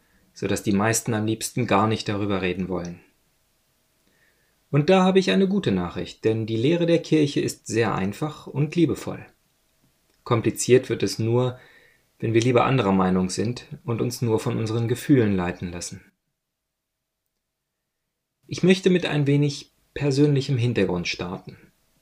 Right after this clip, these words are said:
Während meines Studiums hatte ich einen guten Freund, der schwul ist. Durch ihn hat es sich so entwickelt, dass ich meistens in der Mensa am Schwulentisch gesessen habe, mit regelmäßig etwa sechs bis acht Studenten aus verschiedenen Studiengängen.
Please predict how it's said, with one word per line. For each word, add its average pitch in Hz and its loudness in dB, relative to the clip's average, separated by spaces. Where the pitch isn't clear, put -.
Während 165 2
meines 175 2
Studiums 143 0
hatte 147 -2
ich 147 -4
einen 151 -2
guten 143 2
Freund, 95 -2
der 143 2
schwul - -4
ist. - -16
Durch 107 0
ihn 143 0
hat 147 0
es 131 -2
sich 120 -2
so 120 4
entwickelt, 117 0
dass 113 -2
ich 113 -8
meistens 104 -2
in 127 -2
der 127 0
Mensa 110 0
am 120 0
Schwulentisch 131 4
gesessen 101 -2
habe, 98 -2
mit 123 -2
regelmäßig 120 2
etwa 104 -2
sechs 104 -2
bis - -6
acht - -8
Studenten 117 -2
aus 120 -2
verschiedenen 117 0
Studiengängen. 92 -4